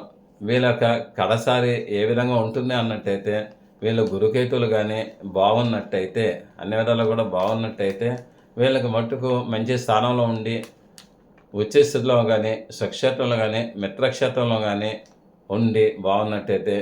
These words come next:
వీరి యొక్క ధ్యానము చేస్తూనే ఈ యొక్క జీవితాన్ని చాలించే అవకాశం ఉంది. ధ్యానం చేస్తున్నాం, వీళ్ళకి యోగా చేస్తారు, యోగా చేసే అవకాశాలు కూడా ఎక్కువగా ఉన్నాయన్నమాట. అయితే ఇక్కడ ఇప్పుడు మనము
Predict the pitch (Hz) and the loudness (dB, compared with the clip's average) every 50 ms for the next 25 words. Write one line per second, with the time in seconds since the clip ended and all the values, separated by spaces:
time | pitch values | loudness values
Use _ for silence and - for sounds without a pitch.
0 | 101 - 101 104 107 107 107 107 104 104 98 - - 104 98 98 95 - - - | -4 -8 -8 -2 2 2 2 4 2 0 -2 -2 0 0 0 0 0 -4 -8 -14
1 | 104 87 87 92 98 104 104 104 107 104 104 101 101 101 101 - - - 101 98 | -14 -4 0 2 2 2 2 0 -2 -4 -4 -4 -4 -6 -8 -12 -8 -4 -2 -2
2 | 101 98 - 117 107 101 101 98 95 - - - - _ 92 92 90 90 - 101 | -2 -2 -2 -2 -2 0 0 -2 -2 -4 -8 -14 -14 _ -6 -6 -6 -4 -4 -4
3 | 92 82 87 92 95 98 98 98 95 92 95 92 - - 95 90 92 95 92 95 | -4 -2 -4 -4 -4 -4 -4 -4 -4 -4 -4 -8 -4 -4 -4 -2 -2 -4 -2 -2
4 | 98 92 90 87 98 95 92 - 101 95 95 98 101 107 - - - - - - | -2 -2 -2 -2 -4 -4 -4 -4 -6 -8 -6 -4 -4 -4 -6 -6 -10 -18 -20 -20
5 | _ _ _ 98 92 95 98 101 107 104 104 104 107 104 - - 110 110 110 110 | _ _ _ -4 0 0 0 2 0 -2 -4 -4 -6 -6 -6 -6 -6 -4 -4 -6
6 | 113 - - - _ _ - 104 107 110 110 107 101 98 95 101 104 110 113 107 | -8 -10 -14 -20 _ _ -4 0 0 2 2 2 2 2 2 2 4 2 2 2
7 | 113 113 110 110 - 117 110 113 110 104 104 104 104 107 110 110 110 113 110 110 | 2 0 0 2 0 0 0 0 0 0 0 0 0 0 0 0 0 -2 0 0
8 | 113 107 107 104 - 117 117 120 - 123 120 113 110 107 107 107 104 - 101 98 | 0 0 0 -2 -2 -4 -4 -2 -2 -2 -2 0 0 2 2 2 2 2 -2 -4
9 | - - 104 101 101 98 95 95 92 92 92 92 92 92 90 90 - 92 87 - | -2 -2 -2 0 0 0 0 0 -2 -4 -4 -4 -4 -6 -6 -4 -4 -4 -4 -6
10 | - - - _ _ _ _ _ - _ - _ _ _ - 85 90 - - 120 | -10 -18 -20 _ _ _ _ _ -20 _ -20 _ _ _ -8 -8 -8 -4 -2 0
11 | 127 131 - - - - - _ _ _ - - 120 120 - 139 131 127 123 120 | 0 0 -4 -8 -14 -20 -20 _ _ _ -8 -8 -6 0 0 0 2 2 0 -2
12 | 120 - - - - - _ _ _ _ _ _ _ _ - - - - - - | -6 -8 -14 -16 -20 -20 _ _ _ _ _ _ _ _ -20 -20 -20 -20 -20 -20
13 | - - - 120 - 110 117 110 110 110 110 113 113 113 | -20 -10 -8 -6 -2 -2 0 0 2 0 0 0 0 -2